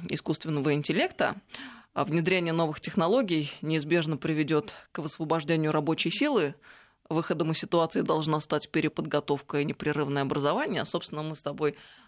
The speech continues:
э, этот вопрос обсуждали не так давно в нашем эфире. Ам,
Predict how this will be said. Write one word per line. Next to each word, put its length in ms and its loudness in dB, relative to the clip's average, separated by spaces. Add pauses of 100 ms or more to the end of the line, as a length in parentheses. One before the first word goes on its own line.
(100)
э, 140 0
этот 280 0
вопрос 340 0
обсуждали 500 -2
не 120 -4
так 220 -2
давно 320 2
в 60 -2
нашем 380 2
эфире. 360 2 (760)
Ам, 580 2